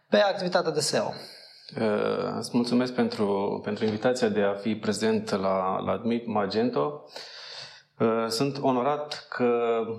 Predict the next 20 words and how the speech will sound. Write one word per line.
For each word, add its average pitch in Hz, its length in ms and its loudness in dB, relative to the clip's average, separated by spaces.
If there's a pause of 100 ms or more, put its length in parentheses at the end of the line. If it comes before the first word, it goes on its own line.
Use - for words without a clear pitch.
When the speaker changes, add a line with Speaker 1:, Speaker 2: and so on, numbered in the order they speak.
(180)
Speaker 2:
am 110 120 -2
fost, 120 420 -2
uh, 104 380 2
invitat, 113 840 0
cred 147 220 2
că 120 440 2
în 107 80 -2
fiecare 120 380 0
ediție 104 400 -2
de 98 520 0
Meet 107 220 0
Magento 107 600 0
și 117 100 -2
asta 107 180 -4
mă 107 100 2
bucură 107 260 -2
foarte 107 300 -2
tare. 110 220 -2
Înseamnă 110 360 0
că, 107 320 0